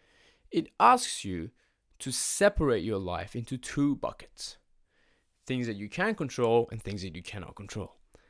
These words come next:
And th-, there's another bucket that I believe should exist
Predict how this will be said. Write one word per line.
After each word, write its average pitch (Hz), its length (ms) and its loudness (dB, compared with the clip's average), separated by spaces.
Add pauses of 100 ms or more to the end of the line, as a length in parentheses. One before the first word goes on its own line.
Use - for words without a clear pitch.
(2000)
And 180 220 -4 (120)
th-, 190 140 -12
there's 247 200 0
another 330 260 4
bucket - 420 0 (480)
that 110 140 0
I 151 80 6
believe 104 520 -2
should 117 220 -6
exist - 520 -8